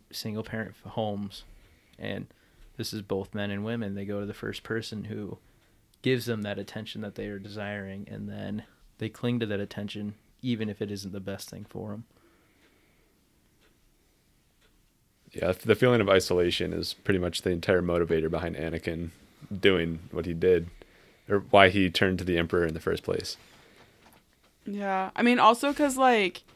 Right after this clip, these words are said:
Speaker 3: he, he had, like, I don't know, there was, like, the whole thing where he had that dream that Padme was gonna die, and he, like, didn't know how to handle that on his own.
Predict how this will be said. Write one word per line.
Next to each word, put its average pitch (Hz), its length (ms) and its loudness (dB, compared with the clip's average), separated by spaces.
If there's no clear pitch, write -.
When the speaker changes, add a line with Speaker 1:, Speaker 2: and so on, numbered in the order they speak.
Speaker 3:
he, 208 540 0
he 214 200 -2
had, 196 260 6
like, 190 440 2
I 214 120 0
don't 220 120 -2
know, 185 140 2
there 185 140 0
was, 196 140 -2
like, 196 140 -4
the 190 100 -2
whole 196 220 -2
thing 190 160 0
where 190 100 2
he 196 60 2
had 190 120 0
that 175 160 0
dream 185 400 0
that 180 120 -2
Padme 180 400 2
was 180 140 -2
gonna 180 180 0
die, 170 560 4
and 175 320 2
he, 185 140 0
like, 170 240 2
didn't 214 300 4
know 202 140 4
how 185 160 2
to 170 60 2
handle 170 400 -2
that 165 160 0
on 170 140 -2
his 170 220 -8
own. 123 400 -2